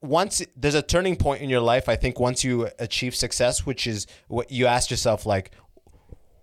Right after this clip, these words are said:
"What do I wanna do for the world?" 'Cause I'm at that point where I've, I've self-actualized. I've gotten the things that now it's like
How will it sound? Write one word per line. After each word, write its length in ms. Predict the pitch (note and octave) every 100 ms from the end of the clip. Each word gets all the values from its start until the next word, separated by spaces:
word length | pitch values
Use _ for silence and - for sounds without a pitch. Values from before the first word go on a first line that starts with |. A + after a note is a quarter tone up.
| _ _
"What 360 | B2+ B2+ C#3+ D#3+
do 80 | E3+
I 100 | D3+
wanna 260 | C#3 C3+
do 140 | A#2+ B2+
for 140 | -
the 80 | A2
world?" 340 | G#2 A2 G2
'Cause 140 | - B2+
I'm 120 | C3
at 160 | D#3 F3
that 180 | D3+ -
point 260 | D#3+ C#3+
where 160 | C#3+ C3+
I've, 240 | C3+ D3+ A#2+ - _ -
I've 200 | C#3+ -
self-actualized. 1120 | - E3+ D#3+ C3 C3+ - A2+ F#2 D#2+ - - _ _ _ _ _ _ _
I've 160 | D3+ C3+
gotten 280 | D#3+ D#3 E3
the 80 | C3+
things 300 | - D3+ C3
that 160 | C#3
now 240 | C3 C#3+ D#3+
it's 180 | D#3+ C#3+
like 300 | C3 B2